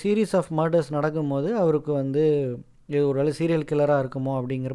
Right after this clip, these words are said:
prove பண்ற மாதிரி சில விஷயங்கள் எல்லாம் சேகரிச்சு, நல்ல டீட்டெயில்டா எடுத்திருக்காங்க. இந்த வெப் சீரிஸ் பார்த்தீங்கன்னா, இதுலயும் முதல்ல கொஞ்சம் புரியாத மாதிரி சில விஷயங்கள்லாம் இருக்கு.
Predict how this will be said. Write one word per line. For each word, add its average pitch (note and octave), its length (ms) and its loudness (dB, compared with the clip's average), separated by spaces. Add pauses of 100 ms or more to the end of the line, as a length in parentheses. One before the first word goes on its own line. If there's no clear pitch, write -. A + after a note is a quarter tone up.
(100)
prove D3+ 100 0
பண்ற C3+ 320 -4
மாதிரி B2+ 520 -6 (340)
சில E3 240 4
விஷயங்கள் D#3 420 0
எல்லாம் C#3+ 280 0
சேகரிச்சு, C#3+ 760 -4 (140)
நல்ல G#3 400 0
டீட்டெயில்டா G3 840 4
எடுத்திருக்காங்க. C3 540 -2
இந்த C#3 380 -2
வெப் C3+ 220 -4
சீரிஸ் D#3+ 280 -8
பார்த்தீங்கன்னா, C3+ 500 -6 (540)
இதுலயும் G3 480 2
முதல்ல G#3 280 4
கொஞ்சம் E3+ 240 2
புரியாத D#3+ 380 2
மாதிரி D3+ 320 0
சில D3+ 200 -2
விஷயங்கள்லாம் C#3 540 -2
இருக்கு. C#3 340 -6